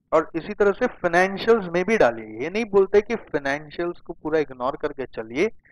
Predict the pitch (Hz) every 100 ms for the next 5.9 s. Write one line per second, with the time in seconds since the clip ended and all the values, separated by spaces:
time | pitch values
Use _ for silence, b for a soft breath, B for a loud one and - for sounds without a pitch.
0 | b _ 160 170 185 233 220 208 208 247
1 | - 160 160 123 - 151 147 190 170 -
2 | 143 - 120 127 175 160 165 180 185 185
3 | 170 175 175 175 170 165 160 156 165 156
4 | 165 165 170 _ _ _ _ - 147 151
5 | 151 160 - 156 151 - 165 165